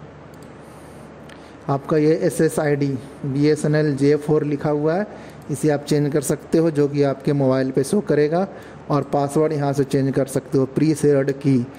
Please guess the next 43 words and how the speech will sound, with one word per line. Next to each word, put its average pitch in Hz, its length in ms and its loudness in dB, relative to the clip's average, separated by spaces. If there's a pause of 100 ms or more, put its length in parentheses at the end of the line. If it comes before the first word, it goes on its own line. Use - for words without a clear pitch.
(340)
जो 139 140 4
भी 143 140 0
बीएसएनएल 147 800 0
वन 131 260 0
टू 151 200 2
थ्री - 280 -2
फ़ोर 135 280 2
है, 139 80 6
ये 143 60 4
फ़िलहाल 143 360 0
मैं 139 180 -2
यही 139 180 2
रहने 147 240 0
देता 147 260 0
हूँ। 185 240 2 (600)
और 147 340 0 (520)
दोबारा 143 400 2
मैं 147 120 -2
एक 139 120 -4
बार 139 260 0
check 139 140 0
कर 135 140 -2
लेता 135 280 0
हूँ 180 160 0 (440)
कि 135 140 4
यूजर 135 240 2
नेम 143 180 0
पासवर्ड 139 420 -2
सही 135 280 0
है 127 180 0
या 160 140 2
नहीं। 117 340 -2 (600)
यूजर 143 260 2
नेम 147 240 -2
आपका 139 340 -2
है 143 160 -2
एजुकेटेड, 135 880 0 (280)
दोबारा 135 320 0
zoom 135 240 -2
कर 131 180 0
देता 135 260 0
हूँ 143 80 2
मैं। 175 200 0